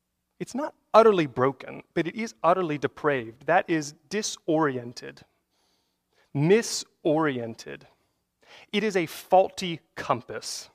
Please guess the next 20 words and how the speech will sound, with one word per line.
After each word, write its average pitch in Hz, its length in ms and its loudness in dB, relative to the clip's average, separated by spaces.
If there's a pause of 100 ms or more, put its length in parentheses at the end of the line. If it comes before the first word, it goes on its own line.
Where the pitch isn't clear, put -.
(1300)
Could 277 240 2
it 285 200 -2
get 240 260 -6
you 254 100 -4
where 240 180 4
you 220 200 -4
need 220 180 -4
to 226 80 -8
go? 196 360 0 (380)
It - 180 -4
could. 120 380 0
It's 226 200 -8
best 277 380 2
to - 80 -8
check 185 300 -2
it 156 80 -4
against 143 380 -2
something 135 340 -4
that 120 220 -8
works, - 360 -12